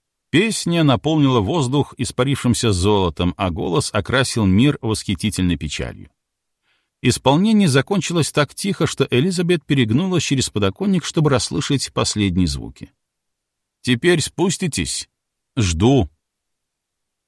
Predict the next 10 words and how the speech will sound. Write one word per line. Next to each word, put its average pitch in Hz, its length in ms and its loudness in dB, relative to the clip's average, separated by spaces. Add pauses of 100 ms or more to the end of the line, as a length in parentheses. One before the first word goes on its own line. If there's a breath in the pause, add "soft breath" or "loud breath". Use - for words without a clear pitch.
(200)
Дрожа, 98 600 0
Элизабет 156 480 0
встала 180 680 -2
и 165 120 -2
потянула 131 640 2
раму 110 340 2
вниз, 85 420 0 (220 soft breath)
чтобы 107 320 2
закрыть 98 440 0
окно. - 380 -12